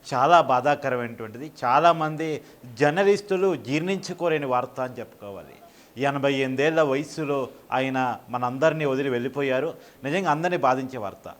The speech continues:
వాస్తవానికి ఇవాళ మనం చెప్పుకున్నటువంటి రామోజీరావుని వేధించినటువంటి జగన్మోహన్ రెడ్డి పక్కన ఉండే సజ్జల రామకృష్ణారెడ్డి కూడా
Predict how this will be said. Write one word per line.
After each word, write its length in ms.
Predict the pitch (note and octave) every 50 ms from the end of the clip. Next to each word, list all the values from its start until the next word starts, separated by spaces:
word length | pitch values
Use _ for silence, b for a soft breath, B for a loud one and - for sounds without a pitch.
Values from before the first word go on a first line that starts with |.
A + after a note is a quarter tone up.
| b b b b b
వాస్తవానికి 640 | A2+ C3+ D3+ F3+ F#3 F#3 - G3+ G3+ G3+ F#3+ - G#3
ఇవాళ 200 | F#3+ F3 E3 D#3+
మనం 180 | D3+ D3 D3 C3
చెప్పుకున్నటువంటి 800 | D3 D3 D3 - - F#3+ F#3+ F3+ E3+ E3+ E3 E3+ E3 D3+ E3 D#3
రామోజీరావుని 1080 | C3+ C3 C3 C#3+ D3+ D3 D3+ E3 E3 C#3 D3+ D3 D3 C3+ C#3+ C#3+ D3 D3 C#3+ C#3+ C#3
వేధించినటువంటి 840 | B2+ C3 C3+ C#3+ D#3 F3+ F3 F3 - F#3 E3+ E3 D3+ D#3+ D#3 D3 D3
జగన్మోహన్ 640 | C#3+ A#2+ C3 B2 C#3 D#3 D#3+ D#3 D3+ C#3+ D3 D3 C#3 B2+
రెడ్డి 240 | C3 C3 C3 B2+
పక్కన 380 | C3+ - C3 B2+ - - E3+ E3
ఉండే 240 | D#3 D3 D3 D3 C#3+
సజ్జల 380 | D3 - C3 B2+ C3 D#3 D3
రామకృష్ణారెడ్డి 760 | C3+ B2+ C3 C3 C3 C3 C3 A#2+ - - B2+ B2 A#2+ A#2 A2+ A#2
కూడా 360 | - C3+ C#3 D#3+ G3 G3+